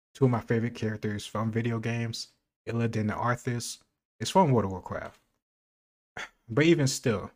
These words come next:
when Bobby Kotick, if you, if you only know who he is, if you're, like, a really, like, true gamer, in my opinion, maybe not, but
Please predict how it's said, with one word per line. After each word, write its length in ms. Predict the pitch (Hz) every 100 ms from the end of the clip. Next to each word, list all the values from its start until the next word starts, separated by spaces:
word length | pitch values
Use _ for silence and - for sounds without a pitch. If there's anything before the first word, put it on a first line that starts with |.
| _ _ _ _ _ _ _ _ _ _ _ _
when 260 | 117 131 120
Bobby 300 | 165 190 156
Kotick, 540 | - 135 107 104 - - _
if 180 | - 135
you, 80 | - -
if 180 | 127 131 151 139
you 100 | 190
only 220 | 190 156
know 140 | 135
who 60 | 127
he 180 | 110 107
is, 360 | 101 - - - _ _ _ _ _ -
if 140 | 127
you're, 140 | 123 117
like, 160 | 110
a 60 | 110
really, 280 | 113 107 104
like, 200 | - - _ _ _ _ -
true 200 | - 123
gamer, 460 | 110 120 123 123 - _ _ _ -
in 80 | 123
my 140 | 107
opinion, 360 | 101 107 95 98 _ _ _ _ _ _ _ -
maybe 240 | 135 123
not, 280 | 117 127 117
but 200 | 107 107